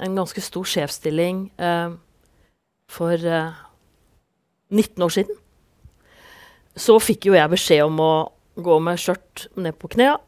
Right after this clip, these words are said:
eh, binde opp håret og gå i drakter. Og det var jo, eh, det var jo ganske krevende. For jeg følte meg, eller jeg ble pakka inn i en sånn der,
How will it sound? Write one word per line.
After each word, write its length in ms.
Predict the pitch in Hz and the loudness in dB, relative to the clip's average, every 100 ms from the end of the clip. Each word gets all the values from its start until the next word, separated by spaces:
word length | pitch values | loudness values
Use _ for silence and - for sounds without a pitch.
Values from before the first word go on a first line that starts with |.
| _ - | _ 0
eh, 360 | 185 185 175 - - - | 2 2 -2 -8 -16 -14
binde 320 | 175 185 156 | -8 -4 -4
opp 220 | 160 - | -6 -4
håret 400 | - 240 254 269 - _ _ _ _ - _ 202 | 6 8 8 6 -2 _ _ _ _ -20 _ 0
og 140 | 175 | 6
gå 80 | 151 | 6
i 60 | 156 | 4
drakter. 480 | 160 - - 180 156 - _ _ _ - - _ _ _ _ _ - | 0 -6 -2 -2 -2 -12 _ _ _ -20 -20 _ _ _ _ _ -4
Og 220 | 220 214 220 | 2 4 6
det 160 | 208 233 | 4 6
var 200 | 139 151 | 4 4
jo, 220 | 170 180 | 2 2
eh, 240 | - 175 180 | 0 -2 2
det 160 | 175 | 2
var 140 | 170 160 | 4 2
jo 80 | 147 | 0
ganske 160 | - | -4
krevende. 380 | - 180 151 247 - _ _ _ | -6 -4 -4 -6 -10 _ _ _
For 120 | - 214 | 2 4
jeg 80 | |
følte 220 | 294 180 165 | 6 4 2
meg, 100 | 175 | 2
eller 140 | 190 | 2
jeg 40 | 185 | 0
ble 100 | - | -6
pakka 400 | - - - 156 | -8 -8 0 2
inn 140 | 143 156 | 2 0
i 60 | |
en 100 | 170 | -4
sånn 180 | 170 165 | -4 -2
der, 400 | 151 147 151 151 | 0 0 -2 -6